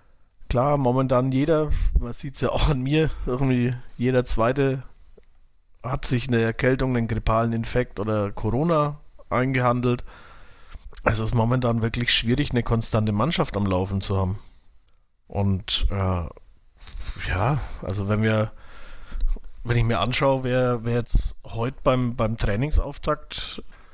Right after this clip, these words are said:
äh, fehlt, also Duman, Kanja, Goller und Hübner arbeiten individuell. <clears throat> Wegesser, Horn und Andersson haben Belastungssteuerung, das sehe ich, okay,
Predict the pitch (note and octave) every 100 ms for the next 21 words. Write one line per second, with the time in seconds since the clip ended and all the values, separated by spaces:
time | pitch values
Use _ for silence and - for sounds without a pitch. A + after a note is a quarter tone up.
0 | - - - C#3 G#2 - - - - -
1 | A#2 A#2 D#3 G3 C3 B2+ A#2+ - D3 D#3
2 | D#3 D3+ D3 B2+ C#3 C#3+ C#3 - A2+ C3
3 | C3+ C3 - D3 - C#3 C3+ C#3 B2 -
4 | - - - A2+ A#2+ A#2 A#2+ B2 B2 B2
5 | A#2 G#2 F#2 A2 D#3 F#3+ F3 - - -
6 | - - - - - - B2+ A#2 G#2 -
7 | - G#2+ B2 D3+ C#3 C#3 A2 A#2 B2+ B2+
8 | G2+ A#2+ A#2+ - A2+ G#2+ G#2+ G2+ E2+ F2+
9 | - G2 - - F2+ F2 F2+ F2+ F2+ -
10 | F#2 F#2 - - G#2 G#2+